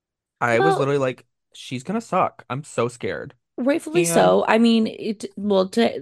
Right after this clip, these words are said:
Speaker 2: you know, think that originally, I mean, you know, she's not in
Speaker 1: Yeah.
Speaker 2: the best of health. <laughs>
Speaker 1: No.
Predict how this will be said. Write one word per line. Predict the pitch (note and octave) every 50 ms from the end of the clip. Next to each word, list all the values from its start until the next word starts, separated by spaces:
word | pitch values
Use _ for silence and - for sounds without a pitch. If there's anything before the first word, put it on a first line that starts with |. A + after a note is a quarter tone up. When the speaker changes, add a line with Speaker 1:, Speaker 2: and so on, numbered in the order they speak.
| D#3+
Speaker 2:
you | G3 G3
know, | G3 F#3 F#3
think | F#3 A3 G3 -
that | - G3 F#3+
originally, | G3 F3+ E3+ D#3+ D#3 - D#3 D3+ D#3 D#3 D#3 D#3+ E3+ F3+
I | - F3+
mean, | F3 F3 E3+ E3 E3+ F3 F3+ - -
you | F#3+ F3
know, | E3 C3+ A#2 C#3+ -
she's | - - G3 F#3+
not | F#3+ F3 F#3 -
in | F#3+ G3
Speaker 1:
Yeah. |
Speaker 2:
the | G3+
best | F#3+ F3+ F3 - -
of | A3 F#3+
health. | F#3 E3 C#3+ D3 E3+ - - - -
<laughs> | D#4+ - D4+ D4 B3 - - - - - - _ _ _ _ _
Speaker 1:
No. | C#3+ C#3+ F#3+ B3 F3+ A2 E2 - - - D3